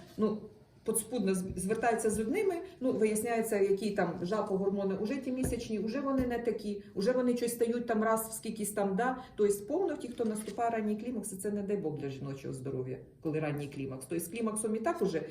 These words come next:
якби всі там подарки, да, у, у дівочок. Вот. А коли цей молодший клімат, то так. Так, дивіться, дальше, що ще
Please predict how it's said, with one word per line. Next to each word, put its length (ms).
якби 220
всі 200
там 220
подарки, 440
да, 300
у, 280
у 40
дівочок. 460
Вот. 380
А 340
коли 300
цей 400
молодший 520
клімат, 400
то 100
так. 280
Так, 340
дивіться, 360
дальше, 380
що 240
ще 440